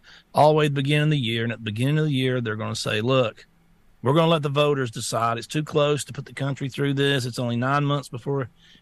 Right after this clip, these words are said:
or eight or nine months before the elections. We're in the middle of a primary. We don't wanna, uh, distract from our voters who are voting in the Republican primary, and we just can't do it." Just remember these words, 'cause this is the exact thing they're gonna say in about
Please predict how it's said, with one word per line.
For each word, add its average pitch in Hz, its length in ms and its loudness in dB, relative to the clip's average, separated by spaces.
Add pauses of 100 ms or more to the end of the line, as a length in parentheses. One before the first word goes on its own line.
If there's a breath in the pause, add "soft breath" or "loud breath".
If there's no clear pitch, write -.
or - 140 -2
eight 131 180 2
or 131 80 0
nine 135 260 0
months 131 300 -2
before 120 260 -10
the 110 100 -4
elections. 151 520 0
We're 123 140 -2
in 117 60 -2
the 117 60 -2
middle 117 200 -2
of 107 60 -8
a 107 60 -10
primary. 160 680 2
We 131 140 -2
don't 120 180 -6
wanna, 113 240 -4 (340 loud breath)
uh, 113 140 0
distract 131 420 0
from 117 160 -2
our 110 120 -2
voters 151 440 0
who - 80 -8
are 113 80 -6
voting 123 300 -2
in 117 80 -4
the 107 40 -6
Republican 117 520 -4
primary, 156 720 2
and 120 180 -2
we 120 80 -2
just 127 180 -4
can't 131 280 -4
do 135 160 0
it." 110 100 -4
Just 160 180 -4 (320)
remember 208 460 4
these 208 220 0
words, 214 260 4
'cause 151 160 -4
this 220 160 -4
is 202 80 0
the 202 80 2
exact 151 480 -2
thing 160 220 -2
they're 120 100 -4
gonna 110 180 -6
say 127 360 -2
in 101 60 -8
about 104 260 -6